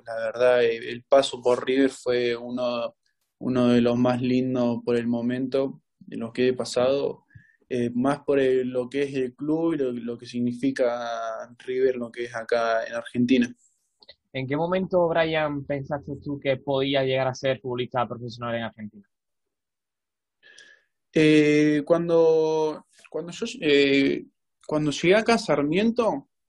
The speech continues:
Speaker 1: eh, yo ya me tenía fe, o sea, ya de chico directamente yo quería, quería ser jugador de fútbol, ya desde chico. Soñaba y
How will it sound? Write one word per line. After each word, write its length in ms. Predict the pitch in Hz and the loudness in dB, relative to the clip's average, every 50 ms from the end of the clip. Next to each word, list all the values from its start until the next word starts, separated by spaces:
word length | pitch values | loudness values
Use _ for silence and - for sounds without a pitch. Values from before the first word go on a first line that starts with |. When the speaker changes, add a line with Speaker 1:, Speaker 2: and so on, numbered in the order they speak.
| _ _ _ _ _ _ _ _ _ _ _ _ _ _ _ _ - | _ _ _ _ _ _ _ _ _ _ _ _ _ _ _ _ -6
Speaker 1:
eh, 600 | 143 135 135 127 127 123 123 123 120 - - - - - - - - - - - - - - - - - - - | -4 -4 -2 -2 -2 -4 -4 -6 -6 -8 -10 -10 -10 -10 -10 -10 -8 -10 -10 -10 -10 -10 -10 -12 -14 -18 -18 -14
yo 600 | - - - - 165 160 160 165 156 147 143 139 | -10 -6 -2 4 6 6 8 8 8 6 6 4
ya 200 | 135 - - 165 | 2 0 -2 -2
me 140 | 175 180 151 | 0 0 -2
tenía 840 | - - 139 143 151 151 143 135 139 135 131 127 127 123 120 120 123 123 - - | -2 -2 -2 0 0 0 0 0 0 -2 -2 -4 -4 -4 -6 -6 -8 -8 -10 -6
fe, 460 | - 151 156 156 156 160 165 165 165 | 0 2 2 2 2 2 0 -4 -6
o 60 | 143 139 | -8 -10
sea, 160 | - 139 127 131 135 135 | -6 -4 -4 -2 -4 -4
ya 180 | 131 - 175 180 | -4 -2 -2 0
de 260 | 180 165 156 143 139 | 0 0 0 -2 -4
chico 380 | 139 - 190 185 - - 147 | -4 -4 -4 -2 -2 -2 -2
directamente 640 | 139 143 147 147 139 135 143 143 151 156 156 156 170 175 | 0 0 0 -2 -2 -4 -6 -4 -4 -4 -6 -6 -8 -10
yo 280 | - - 156 143 139 135 | -8 -8 -10 -10 -8 -8
quería, 300 | 143 143 139 139 135 123 123 120 - - - - - _ _ _ _ _ | -6 -2 0 2 4 4 2 0 -2 -10 -14 -16 -20 _ _ _ _ _
quería 240 | - 131 135 135 127 | -10 -6 -4 -4 -4
ser 180 | - - 131 | -4 -6 -8
jugador 400 | - - 131 127 127 131 135 131 131 | -4 0 2 2 4 6 4 4 4
de 80 | 127 | 0
fútbol, 480 | 123 - - 135 131 123 123 123 - - - - | -6 -4 -2 0 0 0 -2 -4 -12 -16 -12 -6
ya 320 | - 127 123 123 120 120 123 _ _ _ _ _ _ _ _ _ - | -2 -2 -2 -2 -4 -8 -14 _ _ _ _ _ _ _ _ _ -10
desde 320 | - 123 120 120 120 120 - | -6 -4 -4 0 0 -2 0
chico. 420 | - 131 127 120 120 120 110 110 117 | 4 4 4 4 4 0 -2 -2 -4
Soñaba 840 | - - 127 127 131 135 147 156 160 160 156 156 156 151 151 151 147 | -4 0 0 4 4 6 6 6 6 6 6 6 6 6 4 2 2
y 640 | 143 135 131 131 131 127 127 127 127 127 120 127 | 0 0 -2 -2 -4 -6 -6 -6 -8 -8 -10 -12